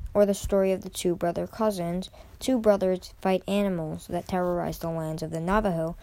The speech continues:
and turn their body parts, or babies, into animals and plants. In the Jemez Mountains,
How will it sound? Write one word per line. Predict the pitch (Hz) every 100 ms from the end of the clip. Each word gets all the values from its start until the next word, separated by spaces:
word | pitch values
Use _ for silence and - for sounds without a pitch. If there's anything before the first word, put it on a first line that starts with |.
| - - -
and | 208 202
turn | 226 226
their | 233
body | 196 196 208 196
parts, | - 165 170 - -
or | - 180
babies, | 202 220 196 165 170
into | - 175 - 165
animals | 160 160 160 -
and | 170
plants. | 165 226 185 - - - - - - - - - - -
In | 190 180
the | 170
Jemez | 180 170 170
Mountains, | 185 233 254 180 170